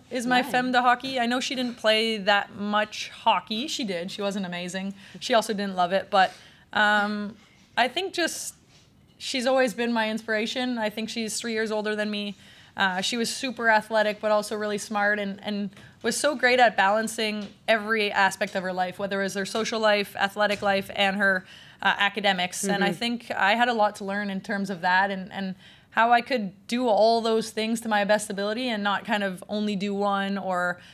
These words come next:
Speaker 1: miss out on the others. And I think, uh, I leaned on her, I looked up to her, uh, and I think she's pushed me for sure in hockey and helped me get back up, like I said, after some of those falls, and, and has always encouraged me. So I think in, in terms of life, I would say my sister.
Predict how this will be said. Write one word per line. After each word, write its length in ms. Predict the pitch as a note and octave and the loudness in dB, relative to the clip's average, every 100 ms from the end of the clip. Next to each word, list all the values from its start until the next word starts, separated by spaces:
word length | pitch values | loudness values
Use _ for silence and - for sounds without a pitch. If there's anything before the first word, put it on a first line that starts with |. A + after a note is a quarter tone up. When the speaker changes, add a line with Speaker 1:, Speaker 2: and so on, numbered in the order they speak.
| - | -6
Speaker 1:
miss 280 | A3+ B3 A#3 | -2 0 0
out 140 | A#3+ | 0
on 100 | A#3+ | 0
the 100 | A3+ | 0
others. 360 | G#3+ A3 F3+ E3+ | 0 0 -2 -6
And 120 | G3 | -6
I 100 | F#3+ | -4
think, 440 | G3 G#3+ G#3 G#3 G3+ | -6 -6 -6 -4 -2
uh, 220 | F#3+ F3+ | 0 2
I 140 | G3 | 2
leaned 260 | G3+ A3 A3 | 2 -2 -2
on 140 | G#3+ | 0
her, 160 | A3 G#3+ | 2 2
I 80 | G3+ | 0
looked 240 | G3+ G3+ | -2 0
up 120 | G3+ - | -2 0
to 120 | A3+ | 0
her, 300 | A3 G#3 G#3 - - - | 2 0 -2 -12 -20 -2
uh, 40 | G#3 | 2
and 420 | G3+ G3+ G3+ G#3 | 4 2 2 0
I 40 | |
think 200 | G#3+ B3+ | -2 -6
she's 220 | - C4 | -4 -6
pushed 300 | - C4+ - | -4 -4 -2
me 140 | A#3+ G3+ | -4 -4
for 160 | - | -4
sure 260 | - A#3+ A3 | -4 0 2
in 100 | G#3 | 2
hockey 360 | G#3+ G#3 G#3 G#3+ | 0 -2 -2 -6
and 120 | G3+ | -4
helped 160 | G#3+ A3 | -6 -4
me 80 | |
get 180 | G#3+ G#3+ | -4 0
back 220 | G#3 G3+ | 2 2
up, 240 | A3 G3+ - | 2 0 -2
like 180 | F#3+ G3+ | -6 -4
I 60 | |
said, 180 | G3 G#3 | -2 0
after 220 | G3 G3+ | 0 -4
some 180 | - G3+ | -6 -4
of 60 | G3 | -2
those 200 | G3 F#3+ | -4 -2
falls, 440 | G3 G3 A3 A3+ | -2 0 -2 -4
and, 240 | G#3+ G3+ G3 - - _ | -4 -6 -10 -20 -20 _
and 140 | G#3 A3+ | 2 2
has 120 | A3 | 4
always 240 | A#3+ A#3+ | 2 2
encouraged 400 | A#3 A3 G#3+ G#3+ | 0 0 0 0
me. 220 | G3+ F#3+ F3+ | -2 -4 -4
So 200 | - G3 | 0 0
I 100 | G3 | 0
think 360 | B3 A#3+ A#3+ | 0 -2 -4
in, 220 | - G#3 G#3+ | -6 -6 -4
in 220 | A3 G#3 | -4 -4
terms 300 | G#3+ A#3 A3+ | -2 -2 0
of 160 | G3 F3+ | -2 2
life, 320 | G#3+ C4+ - | 4 4 2
I 60 | A3 | 0
would 140 | G#3 | 0
say 140 | - A3 | -4 -2
my 160 | G#3 | -2
sister. 500 | G#3 A3+ - B3+ B3 | -4 -10 -8 -6 -8